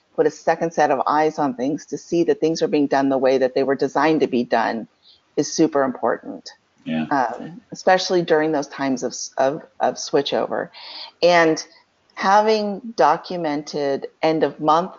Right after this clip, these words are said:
Speaker 1: end of quarter, end of year processes to, to reconcile and check in to make sure that everything's being done the way it's designed is super important.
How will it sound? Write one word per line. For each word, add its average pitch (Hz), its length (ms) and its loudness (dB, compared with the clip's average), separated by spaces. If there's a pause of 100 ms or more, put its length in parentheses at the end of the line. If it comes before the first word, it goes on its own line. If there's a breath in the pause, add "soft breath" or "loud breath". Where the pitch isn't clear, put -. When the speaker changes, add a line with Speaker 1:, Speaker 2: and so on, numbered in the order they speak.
(120)
Speaker 1:
end 139 160 -2
of 143 140 -12
quarter, 165 640 2
end 147 180 -2
of 143 180 -4
year 151 520 2 (140)
processes 135 960 -2 (420 loud breath)
to, 156 500 2 (240)
to 165 220 -4
reconcile 151 960 0
and - 120 -6
check - 300 -6
in 156 180 -2
to 156 60 -2
make 139 220 -2
sure 151 180 0
that 147 120 2
everything's 151 340 0
being 143 200 2
done 139 160 2
the 139 80 2
way 127 140 2
it's 131 160 -4
designed 143 480 -2
is - 120 -8
super - 260 -4
important. 123 600 -6